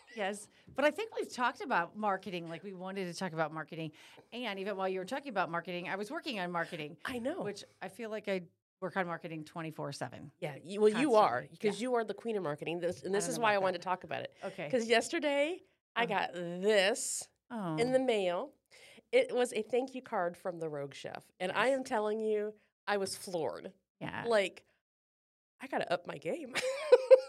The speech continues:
Speaker 1: Flip it over so you, they can see, like, yeah, I just
Speaker 2: Yeah.
Speaker 1: read a little,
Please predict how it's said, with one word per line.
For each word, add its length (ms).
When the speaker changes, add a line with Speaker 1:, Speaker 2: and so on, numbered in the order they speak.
Speaker 1:
Flip 160
it 80
over 320
so 380
you, 100
they 100
can 160
see, 140
like, 220
yeah, 180
I 80
just 60
Speaker 2:
Yeah. 180
Speaker 1:
read 120
a 40
little, 260